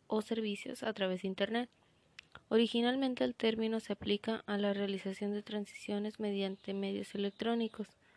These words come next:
como por ejemplo el intercambio electrónico de datos. Orígenes del comercio electrónico. Localizamos el origen del comercio electrónico a finales del siglo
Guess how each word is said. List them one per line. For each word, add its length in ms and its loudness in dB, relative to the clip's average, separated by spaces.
como 260 2
por 240 2
ejemplo 400 0
el 160 4
intercambio 540 0
electrónico 560 0
de 120 4
datos. 480 -2
Orígenes 680 -4
del 260 -2
comercio 420 -2
electrónico. 640 -2
Localizamos 760 -2
el 120 0
origen 340 -4
del 160 -6
comercio 420 -4
electrónico 580 -4
a 60 -2
finales 480 -2
del 160 -4
siglo 440 -4